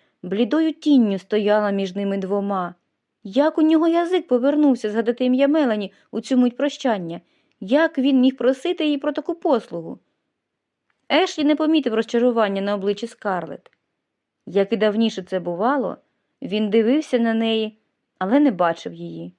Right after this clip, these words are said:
Очі його були спрямовані кудись крізь неї і поза нею. "А тож,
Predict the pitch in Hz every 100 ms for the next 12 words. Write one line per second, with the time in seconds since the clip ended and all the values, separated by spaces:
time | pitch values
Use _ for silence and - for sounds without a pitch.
0 | _ _ _ _ - 233 226 196 190 190
1 | 180 190 190 180 180 190 202 185 180 180
2 | _ _ _ 208 208 302 - 185 170 175
3 | 247 294 262 254 180 - 190 180 165 165
4 | 165 175 180 _ _ _ _ _ _ _
5 | _ _ _ _ _ 247 247 190 175 -